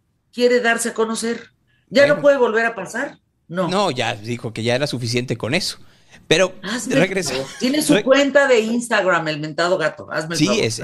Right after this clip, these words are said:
Speaker 2: es el, es Bonifacio el gato, nomás para que, para, para que lo tomen en consideración. Pero para
Speaker 1: Pero a ver,
Speaker 2: terminar.
Speaker 1: déjame preguntarte algo que me
Speaker 2: Ajá.
Speaker 1: parece importante,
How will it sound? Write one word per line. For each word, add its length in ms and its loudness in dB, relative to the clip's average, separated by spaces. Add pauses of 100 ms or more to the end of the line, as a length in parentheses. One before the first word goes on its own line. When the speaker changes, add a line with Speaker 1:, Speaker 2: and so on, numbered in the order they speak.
Speaker 2:
es 280 -6
el, 340 -2
es 280 -2
Bonifacio 640 0
el 100 -2
gato, 280 -2
nomás 280 -8
para 300 -2
que, 280 -8
para, 180 -8
para 160 -2
que 100 -6
lo 60 -2
tomen 200 -2
en 100 -2
consideración. 640 -6 (360)
Pero 180 4 (180)
para 160 2
Speaker 1:
Pero 120 4
a 40 6
ver, 120 4
Speaker 2:
terminar. 420 -8
Speaker 1:
déjame 320 2
preguntarte 680 0
algo 240 -2
que 80 -2
me 120 -4
Speaker 2:
Ajá. 80 0
Speaker 1:
parece 320 0
importante, 560 -6